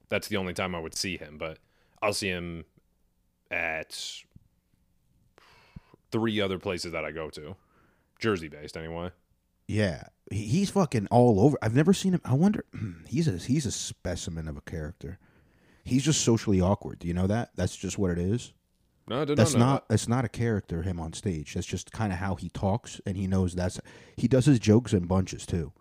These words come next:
Speaker 2: So, like, when you light him, he always runs the light because he has to do, like, let's, he has, like, five jokes, let's say, in a, in a magazine.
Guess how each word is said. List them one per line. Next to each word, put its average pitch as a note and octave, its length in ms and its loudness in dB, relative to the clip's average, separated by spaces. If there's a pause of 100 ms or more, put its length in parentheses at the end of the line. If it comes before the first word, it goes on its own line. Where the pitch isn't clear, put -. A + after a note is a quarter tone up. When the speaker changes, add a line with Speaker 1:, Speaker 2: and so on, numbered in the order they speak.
(440)
Speaker 2:
So, - 140 -4
like, F#2 180 0
when G#2 100 6
you G2+ 160 6
light G2+ 200 4
him, B2 160 4
he G2 80 2
always F#2 260 2
runs F#2+ 240 2
the F#2 80 0
light F2+ 240 0
because F#2+ 320 0
he F#2 80 0
has F2+ 260 -2
to - 80 -4
do, E2+ 440 2 (540)
like, E2 200 -6
let's, G#2 160 0
he G#2+ 140 2
has, G#2 140 2
like, D#2 120 -8
five F#2 340 0
jokes, F#2 320 4
let's F#2 140 0
say, F2+ 300 0
in F2+ 180 -2
a, D#2+ 240 -2
in F#2+ 100 0
a F2+ 60 0
magazine. E2+ 680 -2